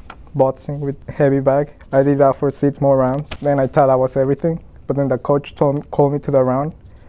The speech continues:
to practice with him. And that was only for four rounds. I thought it was gonna be easy, but that's where you really know where, how,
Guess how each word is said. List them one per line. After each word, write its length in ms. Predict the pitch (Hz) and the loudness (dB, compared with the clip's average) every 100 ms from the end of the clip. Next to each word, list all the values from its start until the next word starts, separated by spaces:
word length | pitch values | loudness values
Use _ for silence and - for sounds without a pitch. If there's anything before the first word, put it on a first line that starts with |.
| - - - - | -20 -20 -12 -6
to 80 | 143 | -2
practice 420 | 127 120 - 147 | 2 2 0 -2
with 140 | 143 | -2
him. 180 | 160 160 - | -2 -6 -2
And 460 | 165 147 143 143 135 | 0 0 0 0 4
that 100 | 139 | 4
was 200 | 139 151 | 2 -2
only 100 | 147 | -2
for 160 | 151 | -4
four 300 | - 156 147 | 0 2 4
rounds. 360 | 139 131 131 - | 2 0 -4 -6
I 80 | 135 | -6
thought 180 | - 139 | -2 -2
it 20 | |
was 140 | 135 | -2
gonna 180 | 143 131 | -2 -2
be 140 | 139 - | -2 -2
easy, 400 | 143 151 - 135 | -2 -4 -6 -8
but 300 | 139 131 - - - | -6 -6 -8 -14 -6
that's 260 | 143 135 - | -2 -2 0
where 100 | 147 | -2
you 220 | 139 139 | 0 -2
really 300 | 131 135 131 | -2 -2 0
know 200 | 127 127 | -2 -2
where, 340 | 127 135 151 - - | -4 -6 -8 -16 -20
how, 380 | - 143 135 | -2 2 2